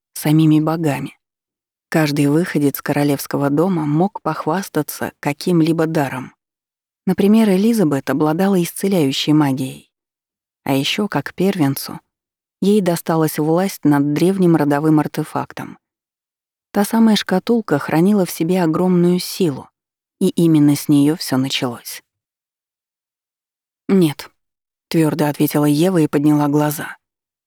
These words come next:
«Я не стану этого делать». Повисла пауза. Уильям и его величество переглянулись.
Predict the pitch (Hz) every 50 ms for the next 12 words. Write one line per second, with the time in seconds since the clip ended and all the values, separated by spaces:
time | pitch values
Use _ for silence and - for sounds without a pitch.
0 | - 214 190 185 175 180 196 190 - - 180 160 151 151 151 151 156 151 151 151
1 | 156 147 147 - - - - - _ _ _ _ _ _ _ _ _ _ _ _
2 | _ _ _ _ _ - 190 190 220 214 - 214 208 - 202 170 143 135 139 165
3 | - - - _ _ _ _ _ _ _ _ _ _ - 175 170 190 220 226 220
4 | 180 147 143 151 - 170 160 156 151 156 170 175 165 170 175 190 202 - - 185
5 | - - 170 - 180 165 170 160 170 175 185 180 151 139 131 - - - -